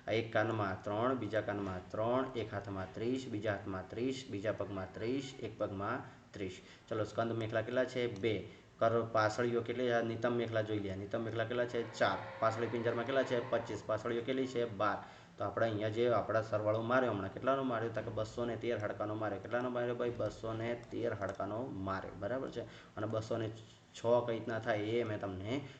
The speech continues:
શીખવાડ્યું. અને તાજેતરમાં બાળકમાં કેટલા હાડકાં હોય છે ભાઈ? ત્રણસો હાડકાં હોય છે.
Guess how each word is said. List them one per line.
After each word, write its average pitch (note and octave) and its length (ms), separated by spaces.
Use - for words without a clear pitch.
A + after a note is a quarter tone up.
શીખવાડ્યું. G2 460
અને G2 120
તાજેતરમાં G#2+ 600
બાળકમાં G#2+ 340
કેટલા A#2+ 220
હાડકાં A#2+ 240
હોય A#2+ 140
છે A#2+ 120
ભાઈ? A#2 180
ત્રણસો G2+ 520
હાડકાં G2 400
હોય F#2+ 300
છે. A#2+ 160